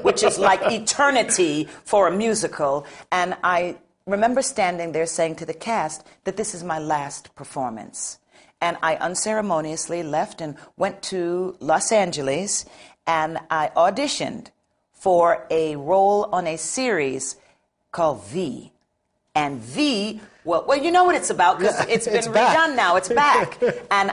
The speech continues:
Speaker 1: I played this gun-toting sergeant that was going to battle these aliens, you know, and I was a double-barrel diva. And I cut my hair off and dyed it red, and it was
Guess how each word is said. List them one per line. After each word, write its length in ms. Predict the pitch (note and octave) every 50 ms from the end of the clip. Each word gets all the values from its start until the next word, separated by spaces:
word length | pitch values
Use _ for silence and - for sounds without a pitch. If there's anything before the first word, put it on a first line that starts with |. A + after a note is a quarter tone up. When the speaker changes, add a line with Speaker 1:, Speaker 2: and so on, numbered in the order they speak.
| - -
Speaker 1:
I 200 | F3+ F#3 F3+ F3+
played 680 | F3+ - - A3+ A3+ A3+ A3 G#3+ G#3+ G#3+ F3 D3+ C#3
this 340 | D#3+ F3+ E3 D#3+ - - - - - - _ - C#3+ B2+ A2+
gun-toting 1600 | - G3+ A3+ A#3 B3 B3 B3 B3 A#3+ A#3+ A#3+ A#3+ A#3 A#3+ - _ - - A3 G3+ G3+ G#3 G3 G#3 G#3 G3+ G3+ G3+ G3+ G3+ G3+
sergeant 1040 | - - - - - - A#3 A3+ A3+ G#3+ G#3+ A3+ G3+ - D#3+ G3+ G3 G3 F#3+ - -
that 160 | F3+ E3+ D#3+
was 160 | D#3+ E3+ D#3 C3+
going 400 | B2 G3+ G#3+ G#3 G3+ G#3 G3+ F#3
to 180 | F3+ E3+ - - - - - _ - B2 - _ _
battle 540 | - B3+ C4 C4 G#3 A#3 A#3+ A#3 A#3 A#3 A3+
these 420 | F#3+ G3 G#3+ G#3+ G#3 G3+ - - -
aliens, 800 | G#3 G#3+ A3 G#3+ G#3 F#3+ F3 D#3+ D3 C#3 C3 A#2+ A#2+ B2+ - D#3
you 120 | E3+ F3
know, 300 | E3+ F3 E3+ E3+ E3+ F3
and 120 | E3 D#3+ E3+
I 140 | E3+ F3+
was 180 | F3+ F3 F3 F3
a 240 | F#3 F3+ F3+ C#3 A#2 - -
double-barrel 960 | - G#3 G#3+ - F3+ F3 F3 E3+ - - E3+ F3 F#3+ F#3 F#3 D#3+ C#3+ C#3 C3+
diva. 680 | A#2+ G2 D#3 D#3 D3+ C#3+ C#3 - C3 A#2+ A2+ A2 G#2+ - - - - - _ -
And 220 | F3 F3+ F3+ E3+
I 60 | C#3
cut 280 | - - - B3 - -
my 180 | A3+ G#3+ G3+
hair 320 | G#3 F3+ F3 G3 F#3+ F#3+ F#3
off 260 | F3 F3 F#3 F3+ -
and 180 | - - A2+ - - - _ - B2+
dyed 280 | - F3+ E3+ F3+ F#3+ F#3+
it 120 | G3+ - -
red, 640 | A#2+ B2+ C#3 D#3 E3+ F3+ F3+ F3+ F3+ F3 - - -
and 300 | D#3 D#3+ D#3 D#3 D#3+ - -
it 120 | F3+ F3+
was 240 | E3+ F3 E3+ -